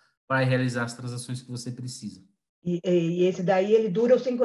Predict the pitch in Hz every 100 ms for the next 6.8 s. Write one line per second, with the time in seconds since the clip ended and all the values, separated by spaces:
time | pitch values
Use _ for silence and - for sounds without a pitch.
0 | 190 185 170 180 202 262 254 226 208 208
1 | 196 208 285 302 - 254 359 349 320 208
2 | 131 131 170 170 170 - 196 196 202 -
3 | 214 160 202 - 190 180 160 160 165 156
4 | 147 147 151 139 131 139 160 175 156 151
5 | 151 147 143 147 147 160 147 131 160 160
6 | 170 160 139 123 107 - -